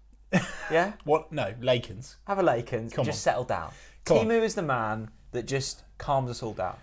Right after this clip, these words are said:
Speaker 2: I was
Speaker 1: He
Speaker 2: actually,
Speaker 1: is.
Speaker 2: for the first time in a long while, I enjoyed watching us at the weekend. I can't remember the last time I said that. Probably when we
Speaker 1: Oh,
Speaker 2: beat
Speaker 1: can,
Speaker 2: Burnley.
Speaker 1: can I just wake you up a minute?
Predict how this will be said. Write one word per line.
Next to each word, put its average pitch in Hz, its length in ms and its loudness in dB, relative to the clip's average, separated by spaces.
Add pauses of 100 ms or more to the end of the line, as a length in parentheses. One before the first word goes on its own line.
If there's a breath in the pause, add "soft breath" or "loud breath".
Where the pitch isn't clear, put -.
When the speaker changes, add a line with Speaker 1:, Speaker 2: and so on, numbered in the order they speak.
Speaker 2:
I 233 160 8
was 269 160 2
Speaker 1:
He 214 40 8
Speaker 2:
actually, 98 340 2
Speaker 1:
is. - 80 -6
Speaker 2:
for - 40 -10
the 131 80 -2
first - 420 2
time 113 260 4
in 104 40 -4
a 107 60 -2
long 131 300 0
while, 92 420 -4 (580 soft breath)
I 113 120 2
enjoyed 113 360 0
watching 90 320 -6
us 87 220 -10
at - 40 -16
the 82 60 -14
weekend. 92 460 -14 (1300)
I 170 200 8
can't 143 380 2
remember 123 280 0
the 113 80 2
last 107 240 4
time 104 100 -2
I 98 60 -2
said 95 260 -2
that. - 140 -4
Probably 165 280 4
when 147 140 -2
we 131 80 0
Speaker 1:
Oh, 107 100 -4
Speaker 2:
beat 127 180 2
Speaker 1:
can, 190 220 -6
Speaker 2:
Burnley. 110 280 4
Speaker 1:
can 214 120 -4
I 233 180 0
just 214 220 -4
wake 160 300 2
you 135 120 2
up - 260 -2
a 110 60 -6
minute? 92 300 -8